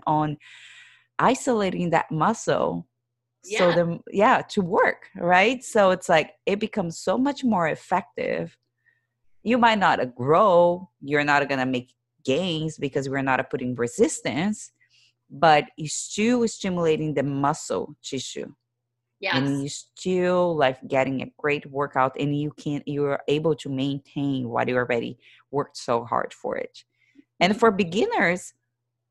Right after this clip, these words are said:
Speaker 1: home workouts is the, is the best thing because it's the foundation. Those are the ones who can make actually progress, even with just the body weight.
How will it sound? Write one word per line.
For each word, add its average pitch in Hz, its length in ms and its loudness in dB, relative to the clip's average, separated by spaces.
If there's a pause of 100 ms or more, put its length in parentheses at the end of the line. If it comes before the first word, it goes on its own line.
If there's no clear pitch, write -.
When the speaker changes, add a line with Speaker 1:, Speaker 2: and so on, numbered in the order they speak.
(160)
Speaker 1:
home 220 200 4
workouts 294 500 4
is 233 200 0
the, 180 180 -4 (100)
is 190 140 -4
the 185 100 0
best 226 340 2
thing 247 200 0 (120)
because 170 260 0
it's 165 80 -8
the 170 80 0
foundation. 170 600 -2 (720)
Those 302 380 2
are 370 140 0
the 262 120 2
ones 185 240 2
who 175 100 0
can 160 380 -2
make 147 240 0
actually 131 540 -2
progress, 123 800 0 (160)
even 196 380 0
with 170 160 -2
just 160 240 0
the 151 80 0
body 127 280 2
weight. - 380 -8